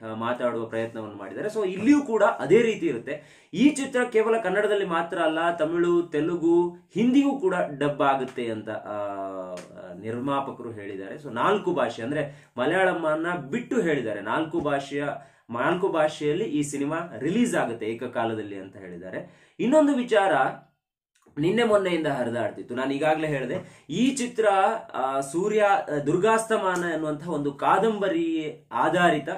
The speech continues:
ಚಿತ್ರ ಅಂತೆ. So ಹಾಗಾಗಿ ದುರ್ಗಾಸ್ತಮಾನ ಎನ್ನುವಂತಹ ಒಂದು ಕಾದಂಬರಿಯ ರೈಟ್ಸ್ ಅನ್ನ ಈ ಹಿಂದೆ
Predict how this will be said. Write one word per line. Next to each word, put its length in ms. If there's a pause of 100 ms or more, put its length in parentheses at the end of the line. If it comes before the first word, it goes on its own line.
(120)
ಚಿತ್ರ 260
ಅಂತೆ. 440
So 100
ಹಾಗಾಗಿ 560 (360)
ದುರ್ಗಾಸ್ತಮಾನ 960 (240)
ಎನ್ನುವಂತಹ 420
ಒಂದು 280
ಕಾದಂಬರಿಯ 880 (280)
ರೈಟ್ಸ್ 500
ಅನ್ನ 180 (500)
ಈ 180
ಹಿಂದೆ 800